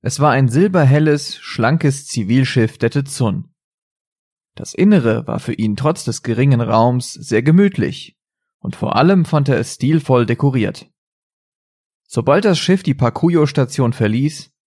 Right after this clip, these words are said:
in der das Gefängnis beheimatet war, spürte er eine massive Welle der Euphorie.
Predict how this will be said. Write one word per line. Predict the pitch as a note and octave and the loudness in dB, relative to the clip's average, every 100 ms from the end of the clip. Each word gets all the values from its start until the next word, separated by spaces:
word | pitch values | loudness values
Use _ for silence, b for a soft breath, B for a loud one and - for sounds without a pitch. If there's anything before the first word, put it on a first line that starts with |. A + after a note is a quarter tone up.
| _ _ - | _ _ -10
in | G#2 | -4
der | G2+ G#2+ | 0 0
das | A2 - | 0 -4
Gefängnis | A#2+ C3 C3 A2+ | -2 0 0 -2
beheimatet | - B2+ E3+ C#3+ G#2+ A#2 | -4 -2 0 0 0 -4
war, | A2 A2 C#3+ - _ _ _ _ _ _ _ | -2 0 -2 -6 _ _ _ _ _ _ _
spürte | - - F#3 G#3+ D#3 | -12 0 0 2 2
er | D3 D3 - | 2 2 0
eine | A#2+ | 0
massive | A2 A2 - E3 D3 B2 G#2 | 0 -2 -2 -4 0 0 2
Welle | B2 A#2 | 2 2
der | G#2+ G#2+ | 2 0
Euphorie. | G#2+ A2 B2+ A#2+ F#2+ | 0 0 0 -2 -4